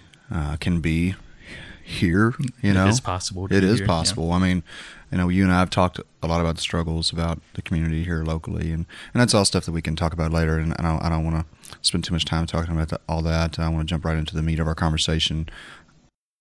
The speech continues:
Speaker 1: So, uh, as I always like to ask, uh, if there was one person who you could dose mushrooms with through time and history,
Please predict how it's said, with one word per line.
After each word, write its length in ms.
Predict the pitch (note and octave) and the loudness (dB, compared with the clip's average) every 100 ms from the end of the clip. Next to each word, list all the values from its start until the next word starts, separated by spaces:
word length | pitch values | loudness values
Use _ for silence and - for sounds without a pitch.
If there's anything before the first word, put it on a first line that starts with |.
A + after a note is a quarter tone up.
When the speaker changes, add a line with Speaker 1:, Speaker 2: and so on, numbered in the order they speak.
| - | -2
Speaker 1:
So, 400 | - G#2 A2 B2 - - - | 4 8 8 4 -4 -16 -4
uh, 340 | G#2+ G2+ F2 - | -2 0 0 0
as 100 | G2 | 4
I 60 | F#2+ | 6
always 440 | F#2 G2 F2 - | 8 6 4 0
like 140 | F#2 F#2 | 0 0
to 80 | - | 2
ask, 340 | A#2+ A#2 - - - - - | 4 4 2 -4 -14 -16 -6
uh, 300 | - F2+ E2+ - | 2 4 4 2
if 100 | F#2 | 2
there 80 | G2+ | 4
was 200 | F#2+ F2 | 4 2
one 420 | E2+ F2+ F#2+ F#2+ - - | 2 2 4 2 -4 -6
person 460 | - F#2+ - F2 | 0 2 2 2
who 180 | F2+ F#2+ | 0 0
you 140 | E2+ | 0
could 220 | E2 E2 - | -2 -4 -2
dose 360 | D#2+ D#2+ - | -2 0 0
mushrooms 360 | D#2 D#2+ E2 - | 0 -2 -2 0
with 180 | E2 G#2 | -2 -2
through 160 | D2+ | -4
time 280 | D#2 F2 E2+ | -2 0 2
and 100 | E2 | 0
history, 400 | F2+ F2+ - B2 | 0 -2 -2 -4